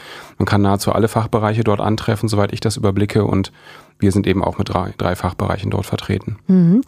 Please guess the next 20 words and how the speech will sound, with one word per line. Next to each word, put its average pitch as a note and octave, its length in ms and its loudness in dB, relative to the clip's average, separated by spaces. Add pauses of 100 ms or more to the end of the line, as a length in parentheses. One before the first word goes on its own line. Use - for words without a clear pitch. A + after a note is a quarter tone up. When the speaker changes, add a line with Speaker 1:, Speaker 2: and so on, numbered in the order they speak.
(240)
Speaker 2:
Ähm, F#3+ 340 4 (320)
hat G#3+ 180 2
aber G3+ 160 4
nichts A3 200 2
zu A3+ 80 0
tun A#3 200 4
mit A3 100 2
der A3 80 4
guten G#3+ 220 2
alten G3 240 2
Poliklinik, G3+ 720 4
die G3+ 80 0
es - 80 -4
früher G3+ 220 4
in F#3+ 40 4
der G3 140 4
D G3+ 100 4
D G3 80 2
R G3+ 220 2
gab? A#3 240 2